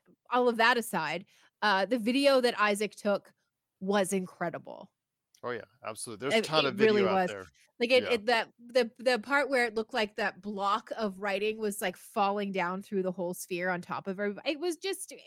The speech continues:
Speaker 1: wild, wild. I mean, worth the price of admission? I can't say for sure, but it has certainly piqued my,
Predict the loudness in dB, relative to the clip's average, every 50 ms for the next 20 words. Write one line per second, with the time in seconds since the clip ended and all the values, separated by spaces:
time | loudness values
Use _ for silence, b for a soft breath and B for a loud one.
0 | -8 -6 -6 -6 -4 0 2 4 4 4 4 4 2 0 -2 -6 -12 _ _ _
1 | _ _ -10 -6 -2 0 0 0 2 2 2 2 2 0 -4 -10 _ _ _ 0
2 | 0 2 2 2 0 0 0 -2 b b b b b b b b -2 2 2 2
3 | 2 2 0 0 2 2 2 2 2 -2 -4 -2 0 0 -2 0 -2 -2 -2 -2
4 | -2 0 0 -2 0 0 -2 -2 -2 -2 0 0 0 0 0 -4 -8 -4 -2 0
5 | 0 0 -2 -4 -10 -16 _ _ _ _ _ 0 2 4 4 4 2 2 0 0
6 | 0 0 0 -2 -6 -4 -4 -4 -6 -4 0 0 0